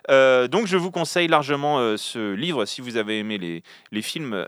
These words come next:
adaptés des scénarios de William Goldman, et mais également si vous êtes juste curieux de comment, euh, se fon-,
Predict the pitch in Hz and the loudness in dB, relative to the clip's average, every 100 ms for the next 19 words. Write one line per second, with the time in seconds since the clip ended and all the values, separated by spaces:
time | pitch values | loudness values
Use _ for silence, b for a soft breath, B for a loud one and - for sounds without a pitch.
0 | - 104 107 - 135 101 - 101 101 110 | -4 -4 -4 -6 -10 -10 -10 -8 -8 -8
1 | 87 80 90 90 87 78 87 131 151 - | -8 -10 -10 -10 -10 -8 -4 -4 -6 -8
2 | 143 170 120 107 120 139 - 104 95 101 | -4 -2 0 -2 -2 -8 -10 -10 -10 -10
3 | 127 - 131 101 85 107 90 101 101 92 | -16 -8 -6 -4 -6 -10 -10 -10 -8 -10
4 | 78 67 71 - - 80 - - 143 | -10 -12 -14 -16 -14 -14 -14 -8 -8